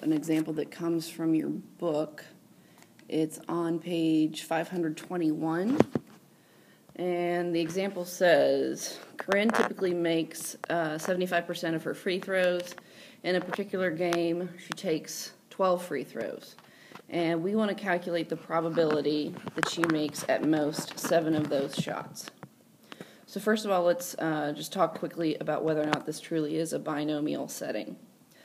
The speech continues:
Uh, we said our first requirement was that there had to be only two outcomes, uh, success and failure.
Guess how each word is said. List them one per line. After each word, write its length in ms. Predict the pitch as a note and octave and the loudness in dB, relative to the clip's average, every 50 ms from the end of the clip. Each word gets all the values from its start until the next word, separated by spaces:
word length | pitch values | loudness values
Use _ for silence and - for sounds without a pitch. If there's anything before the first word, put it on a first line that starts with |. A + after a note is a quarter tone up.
| - - - - - - - - - - | -20 -20 -20 -20 -20 -20 -20 -16 -10 -6
Uh, 80 | D#3 D#3 | -4 -2
we 140 | D3 D#3+ - | 0 0 2
said 180 | - E3+ D3+ | 4 4 6
our 100 | D3 C#3 | 6 4
first 360 | - - - F#3 G3 F#3+ - | 2 2 2 2 2 2 -2
requirement 840 | - F#3+ F#3+ - G3+ F#3 F#3 F3 F3 F3 F3 F3 E3+ E3+ D#3+ - - | -4 -6 -4 -2 -2 0 2 2 2 2 2 2 2 0 -2 -2 0
was 200 | E3 E3 E3 - | 0 0 2 0
that 140 | E3 D#3+ - | -2 -2 0
there 140 | D3 D3 | -2 -2
had 300 | E3+ F3 E3+ D#3 D3+ D3 | -2 -2 -4 -4 -4 -4
to 100 | - - | -6 -8
be 540 | D#3+ D3+ D#3+ D#3 D3+ D3+ D3+ D3+ D3+ D#3+ F3 - - - - - - - | -4 0 2 2 4 4 2 2 0 -2 -4 -8 -14 -20 -20 -20 -10 -4
only 300 | - E3 E3 E3 D#3+ D3+ | -2 0 2 4 4 2
two 340 | D3+ D#3 - - F#3+ E3+ D#3 - - | 2 0 -2 -2 0 0 0 0 0
outcomes, 960 | - G3 F#3+ F#3+ - - - G3+ F#3+ F#3 F3+ F3+ F3+ F3+ F#3 F#3 F#3 - - - - - _ _ _ | -2 -2 -2 -4 -6 -8 -4 -2 0 2 2 2 2 0 -2 -4 -6 -8 -8 -10 -14 -20 _ _ _
uh, 440 | - E3+ E3 D#3+ D#3+ D#3+ - - - - - - - | -8 -6 -4 -2 -2 -4 -4 -4 -6 -8 -8 -12 -16
success 500 | - - - E3 D#3+ - E3+ D#3 D#3 - | -10 -8 -6 -6 -2 -2 -2 -2 -2 -2
and 140 | C#3+ D3+ D#3 | -4 -4 -2
failure. 540 | - E3 D#3+ D#3 D#3+ D3+ D3+ D3 D3 D#3 | 2 2 2 4 4 4 2 2 0 -2